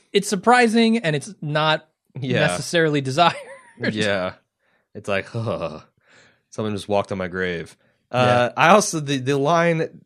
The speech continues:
Speaker 2: "Greenwich, Connecticut is built on divorce money." I s-, oh, man.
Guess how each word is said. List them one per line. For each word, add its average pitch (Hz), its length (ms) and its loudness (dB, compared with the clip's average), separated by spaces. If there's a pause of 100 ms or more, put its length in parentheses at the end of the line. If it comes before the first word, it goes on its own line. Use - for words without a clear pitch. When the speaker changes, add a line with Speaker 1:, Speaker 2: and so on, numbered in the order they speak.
(120)
Speaker 2:
"Greenwich, 147 460 0
Connecticut 135 640 -2
is 104 140 -6
built 117 340 0
on 110 200 0
divorce 104 480 -4
money." 82 360 -8 (420)
I 143 180 0
s-, 143 180 -8 (240)
oh, 135 300 -4
man. 95 520 -8